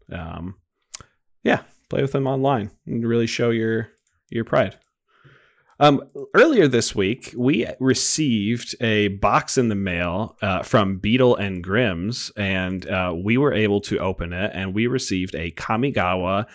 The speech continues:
Neon Dynasty Platinum Edition from Beetle and Grimm's. Uh, and if you wanna check out our unboxing, you can go over to our Twitch channel and check out the vod, and you can see all of the really cool things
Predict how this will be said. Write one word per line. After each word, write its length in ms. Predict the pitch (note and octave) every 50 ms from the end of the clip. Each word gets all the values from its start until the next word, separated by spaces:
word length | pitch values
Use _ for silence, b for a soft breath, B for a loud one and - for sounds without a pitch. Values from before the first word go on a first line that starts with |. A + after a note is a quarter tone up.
| B B B _
Neon 480 | G2 G#2 G#2 A#2+ B2+ C3+ D3 D3+ C#3+ B2+
Dynasty 760 | - F#2 E2+ F#2 G2 G2 G2+ F#2 - - - G2+ F#2+ F2+ - - -
Platinum 880 | - - - - A2 B2 D3 - - - F2 D#2 E2+ D2+ C#2 D2 D#2 -
Edition 640 | F#2 G2 F2 E2+ E2+ F2 - - - E2 E2 E2 D#2 -
from 280 | - - G#2 F#2 F2+ F2+
Beetle 240 | F#2+ F#2+ F#2 F#2 F2+
and 120 | F2+ F2
Grimm's. 440 | F#2 A2 A2+ G2 F2 F2+ G2+ - B B B B B B B
Uh, 140 | G#2+ G#2 F#2+
and 120 | F2+ A2+ G#2+
if 140 | G2+ - C3+
you 80 | D3+
wanna 160 | E3 E3+ D#3
check 300 | D3 - - C#3+ C3+ -
out 160 | B2+ A#2+ A2+ G#2
our 120 | G2+ F#2 -
unboxing, 720 | G#2+ A#2+ C3+ C3 A#2 F#2+ F2 F2 F2 - - - G2+ F#2+
you 60 | F#2+
can 180 | G2+ - C3+ A#2
go 220 | G#2+ A2+ A#2 A2+
over 260 | D#2 A2 G#2+ G#2 G#2 G2+
to 280 | - - - - A2+ -
our 200 | - G2+ F#2 F2+
Twitch 420 | - - - - C3+ C#3 - - -
channel 340 | - G#2 F#2+ F#2+ F#2+ F#2+ -
and 180 | E2+ F#2+ F2+
check 220 | - - A#2+ A2 -
out 160 | G#2 F#2+ -
the 80 | F#2+ F2+
vod, 380 | F#2+ F2+ F2+ F#2 F#2+ - - -
and 140 | F#2 G2 G2
you 100 | F#2+ F#2+
can 140 | - G2
see 220 | F#2 - - G2+ E2+
all 160 | F#2+ F#2+ F#2+
of 60 | G2
the 80 | F#2 F2+
really 200 | F#2+ G2 G2 F#2+
cool 220 | - - F2 E2
things 340 | - - C#3+ D3 D3+ D3 -